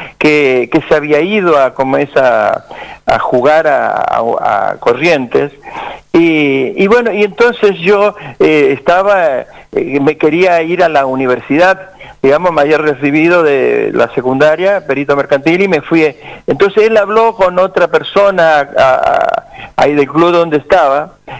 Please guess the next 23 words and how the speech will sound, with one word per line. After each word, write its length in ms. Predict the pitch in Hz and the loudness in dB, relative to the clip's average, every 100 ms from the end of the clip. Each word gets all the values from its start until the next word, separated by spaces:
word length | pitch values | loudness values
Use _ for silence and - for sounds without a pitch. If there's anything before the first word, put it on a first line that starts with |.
| - | -6
y, 440 | 139 143 135 127 - | 0 0 0 0 -2
y 60 | |
por 180 | 160 190 | 0 0
supuesto 640 | 190 170 220 220 226 202 - 143 - 151 | -2 0 0 2 0 0 -4 -16 -6 -4
me 220 | 156 151 | 0 -2
hicieron 480 | 151 - 175 175 202 | -2 0 2 2 2
ir, 140 | 220 | 0
yo 120 | 175 | 0
me 120 | 160 | 0
fui 160 | 147 165 | 0 -2
a 40 | |
inscribir 500 | 165 - 143 147 175 | -2 0 -2 0 0
a 60 | 165 | 2
la 100 | 147 | 0
facultad, 600 | - 139 156 151 175 185 - - - - | -2 -2 -2 2 2 2 -2 -14 -16 -2
y 220 | 143 143 | 0 0
me 260 | 135 143 165 | 0 0 0
iba, 240 | 190 190 - - - | 2 0 -2 -12 -4
pero 180 | 165 170 | -2 0
resulta 440 | 156 - 226 208 | -2 -2 0 0
que 100 | 175 | 0
al 80 | 160 | 0
final, 240 | - 175 | 0 -4